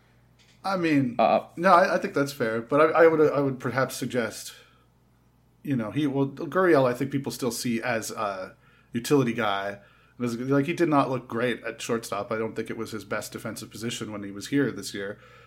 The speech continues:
Speaker 2: Mm-hmm.
Speaker 1: Uh, but give him a year, give him however long it takes before they bring Bichette up, which may fucking be a year because they love this. Uh, they know, they know what the service time means and everything. Um,
Speaker 2: Mm-hmm.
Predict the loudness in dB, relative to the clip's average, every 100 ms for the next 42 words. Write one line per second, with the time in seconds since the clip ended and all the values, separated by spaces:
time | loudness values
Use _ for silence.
0 | _ _ 0 2 4 2 -4 -12 -20 _
1 | _ _ -4 -4 -8 _ _ -20 -20 _
2 | 0 4 6 6 6 6 6 4 4 0
3 | 0 2 2 2 2 2 0 -4 -6 -6
4 | -4 -4 -2 -4 -4 -4 -4 -2 -2 -6
5 | -8 -10 -10 -6 -6 -8 _ _ -10 -8
6 | -6 -4 -4 -4 -6 -6 -8 -10 -8 -6
7 | -8 -10 -12 -14 -16 -20 -20 -20 -20 _
8 | -10 -8 -8 -12 -18 -20 -16 -14 -10 -10
9 | -8 -8 -6 -4 -2 -2 -4 0 2 2
10 | 0 -4 -4 -6 -8 -10 -10 -10 -10 -14
11 | -20 -20 -20 -12 -2 2 4 4 2 -4